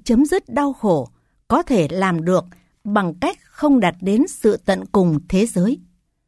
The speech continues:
Lời tuyên bố vắn tắt này của Thế Tôn, ai có thể phân tích ý nghĩa một cách rộng rãi?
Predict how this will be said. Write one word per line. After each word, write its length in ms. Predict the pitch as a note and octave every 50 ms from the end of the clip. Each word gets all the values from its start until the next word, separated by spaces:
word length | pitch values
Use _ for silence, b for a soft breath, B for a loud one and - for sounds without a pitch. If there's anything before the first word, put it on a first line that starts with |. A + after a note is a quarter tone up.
| _ _ _ _ _ _ _ _ _ _ _
Lời 320 | - A3 A3+ A3 G#3+ G3+ F3+
tuyên 280 | F3+ - D4+ D4 C4+
bố 200 | G#3+ G3+ A3+ C#4+
vắn 280 | D4+ - G#3+ A3+ C#4 D4+
tắt 220 | - E4+ - -
này 280 | B3 G#3 G3 F3+ E3+ D#3 - -
của 160 | F#3+ E3+ D3+ -
Thế 160 | - F#3+ C4
Tôn, 360 | C#4+ - B3 B3 A#3+ A#3+ A#3+ A#3 - _ _ _ _ _ _ _ _ _ -
ai 180 | C#4+ C#4+ C4+
có 180 | C4+ - C4 D#4
thể 260 | - A#3 F#3+ D#3 C3+
phân 300 | - - - C#4+ B3+ B3
tích 320 | A#3 - F#4 - _ _
ý 180 | - A#3+ A3 C4+
nghĩa 320 | D#4 C4+ A3+ G#3 A3+ E4 F#4
một 380 | - A3 G3 F3 D#3 - - -
cách 180 | D4 F4+ -
rộng 340 | - - G3+ F#3+ - - E3
rãi? 320 | E3+ G3+ F3 E3 C4 D#4